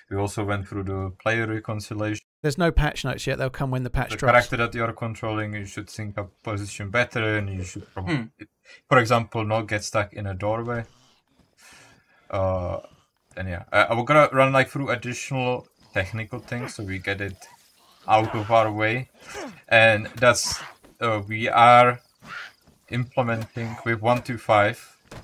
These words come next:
Speaker 1: crash collection system. So basically, whenever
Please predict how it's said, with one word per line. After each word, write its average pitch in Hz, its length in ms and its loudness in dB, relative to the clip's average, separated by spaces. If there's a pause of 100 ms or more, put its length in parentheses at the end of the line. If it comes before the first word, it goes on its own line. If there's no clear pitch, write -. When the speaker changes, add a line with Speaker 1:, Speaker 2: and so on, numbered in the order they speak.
(320)
Speaker 1:
crash 120 220 2
collection 117 520 -4
system. 135 540 -8 (280)
So 104 200 -4
basically, 107 580 -4
whenever 110 560 -4